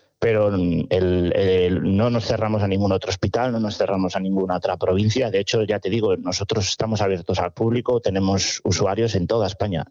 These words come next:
te diría. O sea, en cualquier hospital, tengo una lista de hospitales infinita de gente que,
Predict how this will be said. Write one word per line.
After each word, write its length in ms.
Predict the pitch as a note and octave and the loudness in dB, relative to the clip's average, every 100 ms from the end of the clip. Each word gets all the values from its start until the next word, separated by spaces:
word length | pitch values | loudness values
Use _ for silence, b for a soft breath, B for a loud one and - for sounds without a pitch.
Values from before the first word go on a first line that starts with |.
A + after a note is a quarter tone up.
| _ | _
te 100 | F#2 | -2
diría. 420 | E2+ E2 D2+ F#2+ | 0 0 -2 -4
O 40 | - | -6
sea, 240 | E2 E2 | -2 0
en 120 | F#2 | 0
cualquier 500 | F2 F#2 - A2 G#2+ B B - | 0 -4 -2 0 0 B B -4
hospital, 600 | G#2 - A2 A2+ A#2 A#2+ B B B B | -2 -2 -2 0 0 -2 B B B B
tengo 160 | - A2 | -2 0
una 140 | A2+ | 2
lista 220 | A2 G#2 | 0 0
de 40 | G#2+ | 0
hospitales 460 | G#2 G#2 G#2+ G#2+ | 0 -2 0 0
infinita 580 | G#2 F#2 - G2+ G2+ F#2 | 0 0 0 0 0 -2
de 80 | D#2+ | -2
gente 320 | F#2 F#2+ F2 | -2 -4 -4
que, 300 | F2+ E2+ D#2+ | -2 -2 -2